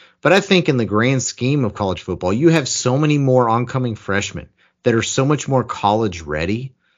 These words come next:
that I feel like there's a new youth movement kind of going. Like, the, the, the old history of college football that me and you grew up with, where, you know, most players didn't see the field till probably their redshirt sophomore year, like, third year in the system, right?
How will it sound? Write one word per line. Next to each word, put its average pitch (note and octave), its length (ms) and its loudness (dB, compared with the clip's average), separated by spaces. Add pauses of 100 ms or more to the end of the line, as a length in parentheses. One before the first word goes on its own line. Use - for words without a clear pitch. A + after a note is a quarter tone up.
(680)
that A2 600 2
I A2+ 140 2
feel C#3+ 280 2
like C3+ 300 0
there's A#2+ 300 2
a A2 60 2
new A2+ 240 2
youth A2 460 -2
movement G2 420 -2
kind G#2+ 200 -4
of F#2 140 -6
going. E2+ 300 -2
Like, G#2 260 -2
the, A#2+ 160 2
the, G#2+ 340 -10 (340)
the C#3 80 6
old F3+ 160 8
history C#3+ 400 2
of B2 80 -2
college B2+ 240 0
football A2+ 320 -2
that G2+ 140 -2
me A2+ 160 0
and A2+ 100 -2
you A2 140 0
grew G2 260 0
up F#2+ 140 -2
with, E2+ 240 -4
where, F#2 380 -2 (360)
you B2 120 2
know, A2 120 4
most B2+ 360 4
players B2+ 380 4
didn't A#2+ 220 0
see B2+ 180 -2
the G2+ 120 -4
field G2+ 360 0
till G#2 140 -6
probably G#2+ 360 0
their F#2 300 0
redshirt A2 580 0
sophomore G2 760 -2
year, E2 400 -6 (280)
like, G2 220 -2
third B2+ 340 0
year A#2+ 180 4
in G#2 100 0
the E2+ 80 -6
system, - 400 -8
right? A2 360 0